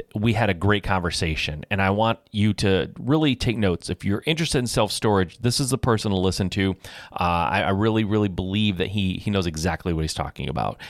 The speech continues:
And we had a great conversation. I got to learn because I don't know a lot about self-storage. So me getting to interview somebody like this and sitting in the seat of the learner is always fun. And I had just a, a really great conversation. So without any further ado, guys, I give you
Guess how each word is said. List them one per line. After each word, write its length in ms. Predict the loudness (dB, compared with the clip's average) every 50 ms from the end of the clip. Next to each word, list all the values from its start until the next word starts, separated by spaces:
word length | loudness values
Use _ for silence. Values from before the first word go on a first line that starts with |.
| -12 -4
And 120 | -2 0
we 80 | 0 2
had 140 | 0 0 0
a 60 | 2
great 180 | 0 0 0
conversation. 540 | 2 0 0 0 0 -2 -2 0 -2 -2 -4 0 0
I 80 | 2
got 160 | 2 2 -2 0
to 60 | -2
learn 180 | 0 0 0
because 180 | 0 0 0 2
I 80 | 2 2
don't 80 | 2
know 100 | 2 2
a 20 | 2
lot 100 | 2 2
about 240 | 2 0 -4 -4
self-storage. 520 | -2 -4 -4 -4 -4 -4 -4 -4 -2 -2 0
So 180 | 2 2 0 0 -4 -18 -18 -16 -8 -2
me 340 | 0 2 4 4 2 2 0
getting 320 | 0 0 2 2 2 2
to 160 | 2 2 2 2
interview 320 | 0 0 -2 -2 -2 -2
somebody 380 | 0 0 0 0 0 2 2 2
like 160 | 0 0 0
this 220 | 0 0 0 -2
and 280 | -4 -2 -2 -2 -2 -4
sitting 380 | -4 0 0 0 2 2 0
in 100 | 0 0
the 100 | 0 0
seat 280 | -2 0 0 0 0 -2
of 100 | -2 0
the 80 | 0 0
learner 380 | 2 2 2 2 2 2 0
is 180 | 0 -2 -4 -4 0
always 520 | 0 2 4 4 4 4 2 2 0 0
fun. 380 | -2 -4 -2 0 0 0 0 0
And 160 | -2 -2 0
I 80 | 0 0
had 240 | 0 0 0 -2 -2
just 220 | -4 -6 -2 -2
a, 260 | -2 0 0 -2 -2 -2
a 80 | -2
really 300 | -2 0 0 0 0 -2
great 380 | -2 -2 -2 0 0 0 -2 -2
conversation. 600 | -2 -2 -2 -2 -4 -6 -6 -6 -6 -4 -6 -2
So 200 | 0 0 0 0 -4 -18 -16 -10 -4
without 240 | 0 2 2 4 4
any 120 | 2 0
further 280 | 2 2 2 4 4 2
ado, 240 | 2 4 2 2 2
guys, 320 | 2 2 2 2 0 0
I 140 | 0 0 0
give 260 | 0 0 -2 0 2
you 240 | 2 4 4 2